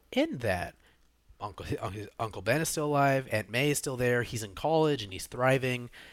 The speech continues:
Um, and that's where you're dropped into with this story, and it's really, it's really interesting, but also uncomfortable to see Peter Parker so happy. Um,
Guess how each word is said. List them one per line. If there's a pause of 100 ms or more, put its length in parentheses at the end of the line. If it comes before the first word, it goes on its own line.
(160)
Um,
and
that's
where
you're
dropped
into
with
this
story,
and
it's (140)
really, (600)
it's
really (340)
interesting,
but
also
uncomfortable (320)
to
see
Peter
Parker
so
happy. (640)
Um,